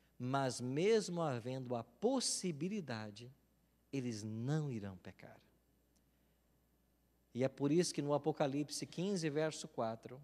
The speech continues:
é dito que os cento e quarenta e quatro mil, eles pertencerão a uma comitiva especial de Cristo.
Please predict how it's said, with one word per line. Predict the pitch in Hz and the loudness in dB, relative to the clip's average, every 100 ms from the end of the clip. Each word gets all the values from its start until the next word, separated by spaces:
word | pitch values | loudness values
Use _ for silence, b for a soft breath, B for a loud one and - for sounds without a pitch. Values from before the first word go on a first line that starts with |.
| - _ _ - | -20 _ _ 0
é | 131 | 2
dito | 123 151 165 147 | 4 2 0 -2
que | 156 | 0
os | 143 | 0
cento | - 208 240 | 0 -2 -2
e | 214 | -2
quarenta | - 180 175 175 | 0 0 0 -2
e | |
quatro | 175 175 160 | 0 0 -4
mil, | 123 123 135 b b b b | -4 -4 -6 b b b b
eles | 139 147 - | 2 2 0
pertencerão | - 185 170 170 165 - 147 151 170 135 | 0 0 0 -2 -2 0 0 2 0 -2
a | 123 | -4
uma | 139 139 | -2 -2
comitiva | - 151 147 131 - 226 208 185 | -2 -2 -2 -4 -6 -4 -2 -2
especial | - - 170 160 - 151 165 165 | -2 -2 -2 -2 -4 -2 0 0
de | 151 | -4
Cristo. | - 135 165 - - | -6 -6 -6 -8 -14